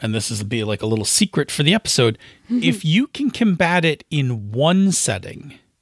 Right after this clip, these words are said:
Speaker 2: Oh, yeah.
Speaker 1: you can tend to get over it in other settings.
Speaker 2: Yes.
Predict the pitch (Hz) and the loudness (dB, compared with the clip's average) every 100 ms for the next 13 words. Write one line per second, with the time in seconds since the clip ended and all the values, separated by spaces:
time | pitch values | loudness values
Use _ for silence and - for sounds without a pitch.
0 | - 269 202 185 165 - - - - 127 | -2 0 2 -2 -4 -8 -16 -20 -6 2
1 | 165 208 247 254 - 190 185 185 190 156 | 4 4 2 0 2 2 2 2 2 0
2 | 156 143 151 127 131 127 123 123 120 110 | 0 0 0 0 -2 -2 -2 -2 0 -2
3 | 110 - - - - - - - - _ | -2 -4 -6 -8 -12 -14 -10 -10 -14 _
4 | _ - 202 214 - - - - | _ -4 2 2 2 -6 -12 -14